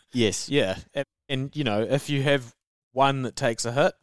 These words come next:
Speaker 2: everywhere else is made up for it sort of thing. And I don't think people realize that the res-, the reason for that is because of the amount of action you take.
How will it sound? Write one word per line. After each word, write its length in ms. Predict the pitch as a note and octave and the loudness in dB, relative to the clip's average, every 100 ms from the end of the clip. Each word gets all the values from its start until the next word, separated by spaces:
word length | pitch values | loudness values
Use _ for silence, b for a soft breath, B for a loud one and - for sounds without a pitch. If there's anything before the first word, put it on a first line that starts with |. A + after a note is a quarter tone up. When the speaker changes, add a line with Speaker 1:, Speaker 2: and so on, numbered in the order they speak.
| b b b b b - | b b b b b -10
Speaker 2:
everywhere 440 | B2 B2 A#2 A2+ | -4 0 2 2
else 180 | A2+ G#2+ | 2 0
is 100 | G#2 | -6
made 200 | G2+ F#2+ | -6 -4
up 160 | F#2+ - | -4 -6
for 80 | F#2+ | -10
it 80 | |
sort 180 | - F2+ | -8 -8
of 80 | D#2+ | -10
thing. 300 | E2 E2 G2 - | -12 -14 -14 -10
And 100 | G#2+ | -6
I 80 | |
don't 220 | A2 A2+ G2+ | 0 -2 0
think 380 | B2+ A2+ - - _ _ _ _ _ _ _ _ | -4 -4 -8 -20 _ _ _ _ _ _ _ _
people 300 | - A#2 A2+ | -6 -4 -4
realize 640 | G2+ G#2 G#2 G2 F#2 - - - | -2 0 2 2 2 -2 -8 -6
that 220 | A2 F#2+ _ _ _ _ - | -4 -4 _ _ _ _ -12
the 100 | A#2 | -8
res-, 300 | A2 A2+ G2 | -4 -6 -6
the 140 | B2+ B2 | -6 -6
reason 420 | G#2+ C3 C3+ B2 | 2 2 2 -2
for 300 | - B2+ A#2+ | -4 -2 0
that 180 | G#2+ F2+ | 0 -2
is 120 | A2 | -6
because 440 | B2 A2 - C3 | -8 -6 -2 -2
of 120 | B2 G#2+ | -2 -4
the 120 | G2+ | -4
amount 280 | G2 F#2+ G2 | -4 -6 -6
of 100 | F#2+ | -8
action 280 | F#2+ - | -6 -6
you 80 | G2+ | -6
take. 400 | F#2+ F2+ - - | -6 -10 -10 -20